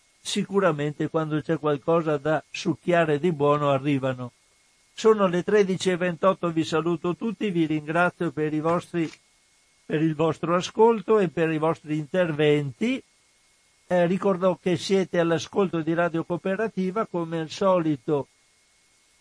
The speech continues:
vi chiedo la possibilità di dare un contributo a questa emittente, visto che come Radio Cooperativa abbiamo sempre bisogno di denaro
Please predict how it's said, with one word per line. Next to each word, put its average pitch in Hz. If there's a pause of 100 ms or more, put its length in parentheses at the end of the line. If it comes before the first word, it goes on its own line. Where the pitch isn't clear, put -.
vi 165
chiedo 202
la 160
possibilità 175
di 151
dare 175
un 151
contributo 160
a 147
questa 190
emittente, 185
visto 170
che 151
come 180
Radio 170
Cooperativa 165
abbiamo 156
sempre 151
bisogno 156
di 156
denaro 156